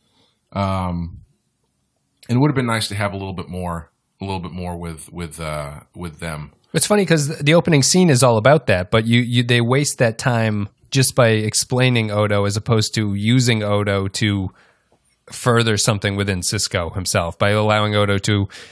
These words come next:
Speaker 2: explain, "You need to up your things, like, we need armed security, you need all these things, like, you have to give up a little bit of," Odo was mentioned in previous episodes, "You need to give up a little bit of freedom to have security." Um,
Speaker 1: Right,
Speaker 2: that's part of
Speaker 1: right.
Speaker 2: his characterization. And
Speaker 1: And, you know, well, sorry, I was just gonna say, uh,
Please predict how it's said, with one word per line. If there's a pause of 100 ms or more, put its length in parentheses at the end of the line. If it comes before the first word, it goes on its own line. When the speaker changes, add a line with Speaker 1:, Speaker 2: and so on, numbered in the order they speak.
(180)
Speaker 2:
explain,
"You
need
to
up (100)
your
things,
like,
we
need
armed
security,
you
need
all
these
things,
like,
you
have
to
give
up
a
little
bit
of," (320)
Odo
was
mentioned
in
previous
episodes,
"You
need
to
give
up
a
little
bit
of
freedom
to
have
security." (280)
Um,
Speaker 1:
Right,
Speaker 2:
that's
part
of
Speaker 1:
right.
Speaker 2:
his
characterization. (260)
And (140)
Speaker 1:
And,
you
know, (340)
well,
sorry,
I
was
just
gonna
say,
uh,